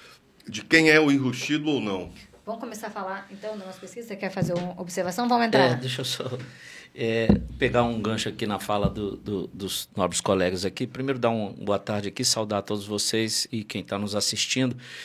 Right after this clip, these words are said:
Speaker 3: É, eu preciso fazer uma defesa dos institutos de pesquisa,
Speaker 2: <laughs>
Speaker 3: é, que foram, é, veementemente atacados aí, todos eles,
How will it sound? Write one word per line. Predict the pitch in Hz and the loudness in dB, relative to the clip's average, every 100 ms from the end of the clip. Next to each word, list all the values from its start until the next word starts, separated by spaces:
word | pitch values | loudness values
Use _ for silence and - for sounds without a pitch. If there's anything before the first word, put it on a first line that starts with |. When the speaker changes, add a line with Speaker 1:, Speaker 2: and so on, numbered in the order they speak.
| - - | -10 4
Speaker 3:
É, | 120 120 120 110 104 95 87 - _ _ _ _ | 8 10 10 8 6 6 2 -6 _ _ _ _
eu | 139 | 2
preciso | 131 160 - | 4 4 6
fazer | 147 139 | 6 6
uma | 156 | 2
defesa | 151 131 - 139 165 156 147 | 4 2 4 4 4 4 0
dos | 127 113 | 2 2
institutos | 123 - 113 151 147 | 2 2 2 2 2
de | 113 | -4
pesquisa, | - 107 - - 127 123 127 90 - - | 0 2 0 0 0 0 -2 -6 -10 -10
Speaker 2:
<laughs> | - - | -12 -6
Speaker 3:
é, | - 113 113 110 110 98 85 - - - - | 2 4 6 4 6 6 4 -2 -16 -20 -6
que | - 131 | 0 4
foram, | 135 135 127 98 110 - - | 6 8 6 2 -6 -14 -8
é, | 80 101 98 95 95 | -4 -2 0 -2 6
veementemente | 135 147 120 131 127 113 120 - | 10 12 10 6 6 2 2 2
atacados | - - - 110 98 | -2 -2 2 2 2
aí, | 101 117 | -2 -2
todos | 117 117 90 95 | 0 -2 0 -2
eles, | 110 117 - | 0 -2 -6